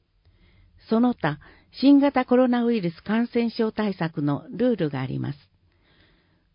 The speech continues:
詳しくは、飯室グラス市民スポーツセンターホームページ。ホームページアドレス、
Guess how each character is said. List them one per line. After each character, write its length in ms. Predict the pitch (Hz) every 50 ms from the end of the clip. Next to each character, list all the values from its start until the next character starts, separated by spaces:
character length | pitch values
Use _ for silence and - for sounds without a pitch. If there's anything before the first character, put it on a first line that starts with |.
| _ -
詳 220 | - 233 233 233
し 140 | 233 - -
く 120 | - 208 185
は、 200 | 170 165 170 - - _ _ _ _ _ _ _
飯 180 | - 247 269 269
室 260 | 262 269 254 247 240
グ 120 | - 233
ラ 140 | 214 208 208
ス 260 | - - - 135 107 - -
市 100 | - 269
民 220 | 269 247 208 175 160
ス 140 | - - -
ポ 180 | - 220 226
ー 40 | 220
ツ 140 | - - 208
セ 160 | - 214 208
ン 100 | 180 160
タ 320 | - - 156 143 135 - -
ー 40 | 151
ホ 240 | - - 214 226
ー 40 | 233
ム 160 | 220 214 202
ペ 200 | - - 185 165
ー 180 | 131 131 - -
ジ。 100 | - - _ _ _ _ _ _ _ _ _ _ _ _ _ _ _ _ _ _ _
ホ 200 | - 247 262 269
ー 40 | 254
ム 140 | 262 262
ペ 220 | - - 226 233 220
ー 40 | 202
ジ 120 | 208 208
ア 80 | 196 180
ド 120 | 147 131
レ 120 | 127 117
ス、 60 | -